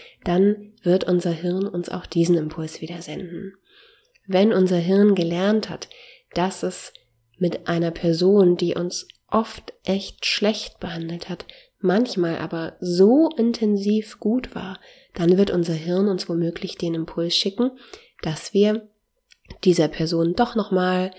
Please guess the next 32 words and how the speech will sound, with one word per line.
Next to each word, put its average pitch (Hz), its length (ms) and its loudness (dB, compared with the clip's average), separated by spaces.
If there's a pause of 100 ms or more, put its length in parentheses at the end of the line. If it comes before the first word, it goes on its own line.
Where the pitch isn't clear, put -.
(440)
eine 247 120 0
S 233 160 -2
M 240 120 2
S - 420 -2
oder 175 220 -2
eine 208 500 0
WhatsApp-Nachricht 196 800 -2
schreiben, 180 640 0
dass 185 200 -4
wir 202 80 2
doch 180 200 0
nochmal 170 260 -2
versuchen, 180 480 -4
diese 170 220 0
Person 175 400 -2
für 180 140 -6
uns 165 220 -6
zu - 100 -8
gewinnen, 170 480 -2 (440)
weil 165 240 -2
unser 165 200 -4
Hirn 170 260 -2
sich 180 160 -6
gemerkt 147 480 -10
hat, 190 140 -6 (320)
es - 180 -6
gab 170 340 0
in 175 120 -6
Verbindung 175 460 -2
mit 170 120 -4
dieser 170 200 -6
Person 165 540 -2